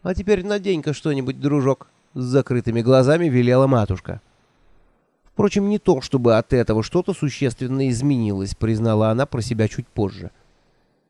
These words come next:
Грибу, даже полностью одетый, источал ощущение наготы. Роскошные усы, длинные бакенбарды и взъерошенная черная шевелюра —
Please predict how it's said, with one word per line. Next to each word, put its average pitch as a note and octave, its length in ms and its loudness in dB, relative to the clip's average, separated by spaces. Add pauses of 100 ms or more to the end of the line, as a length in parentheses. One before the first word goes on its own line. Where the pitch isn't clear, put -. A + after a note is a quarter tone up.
(120)
Грибу, D#3 400 0
даже C3+ 240 2
полностью C3 640 2
одетый, F#3 500 2
источал F#3+ 480 -2
ощущение D#3+ 640 0
наготы. D3+ 600 -2 (260)
Роскошные B2+ 720 2
усы, D#3+ 500 -2
длинные C3 460 2
бакенбарды C3+ 760 0
и D3 40 4
взъерошенная B2+ 760 0
черная B2 420 2
шевелюра — F3 640 0